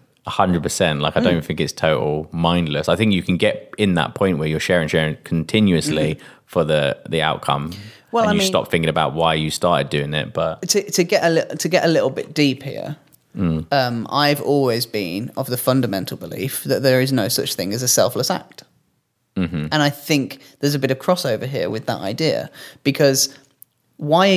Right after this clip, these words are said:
Speaker 2: you being selfless? Are you being selfless because it's the right thing to do?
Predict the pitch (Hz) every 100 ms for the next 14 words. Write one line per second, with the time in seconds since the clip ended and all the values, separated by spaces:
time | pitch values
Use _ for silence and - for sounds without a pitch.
0 | 175 170 160 160 160 - 185 196 - -
1 | - - _ _ _ _ _ _ _ _
2 | _ _ _ _ _ _ _ _ _ _
3 | 151 151 143 139 139 143 135 135 127 -
4 | 131 143 120 120 - - - _ _ _
5 | _ - _ _ _ _ _ _ _ _
6 | - 143 127 120 123 - 117 113 98 98
7 | 214